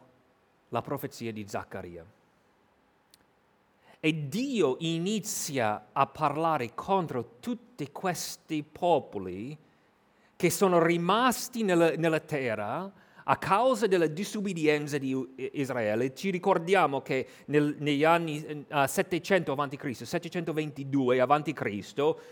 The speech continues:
il regno del nord è stato portato via in cattività a causa della loro disubbidienza. E quando è successo, il loro territorio veniva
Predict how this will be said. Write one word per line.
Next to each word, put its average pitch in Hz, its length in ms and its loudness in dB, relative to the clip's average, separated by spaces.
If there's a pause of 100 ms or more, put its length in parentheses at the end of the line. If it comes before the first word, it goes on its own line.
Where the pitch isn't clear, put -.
(140)
il 160 140 6
regno 226 240 6
del 185 160 2
nord 170 460 4
è 151 40 2
stato 156 300 -2
portato 226 580 2
via 135 540 2
in 180 100 -4
cattività 156 1000 -2
a 139 100 -4
causa 185 280 2
della 165 220 2
loro 151 360 4
disubbidienza. 101 920 -8 (240)
E 170 140 0
quando 226 320 4
è 220 60 6
successo, 135 680 -4
il 160 160 0
loro 214 260 4
territorio 131 680 -2 (220)
veniva 139 680 2